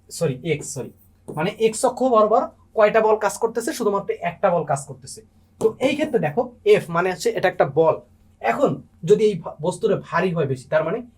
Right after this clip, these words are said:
নিচের দিকে টান দিবে, নিচের দিকে টান দিলে কি বস্তুটা এই দিকে সরে যাবে, তার মানে ওর একটা ত্বরণ থাকতে পারে না।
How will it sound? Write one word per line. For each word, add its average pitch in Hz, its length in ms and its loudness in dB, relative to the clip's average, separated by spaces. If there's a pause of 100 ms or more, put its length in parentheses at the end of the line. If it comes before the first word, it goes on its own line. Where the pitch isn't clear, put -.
(140)
নিচের 185 320 -4
দিকে 220 180 -4
টান 175 300 -2
দিবে, 123 160 -8 (160)
নিচের 147 220 -8
দিকে 202 140 -8
টান 175 200 -4
দিলে 190 140 -8
কি 254 100 -12
বস্তুটা 208 360 -4
এই 247 160 -8
দিকে 233 180 -4
সরে 180 240 -2
যাবে, 127 220 -4 (340)
তার 180 140 2
মানে 196 160 0 (100)
ওর 202 120 6
একটা 202 180 0
ত্বরণ 233 360 0
থাকতে 214 240 -8
পারে 190 160 -2
না। 247 160 -10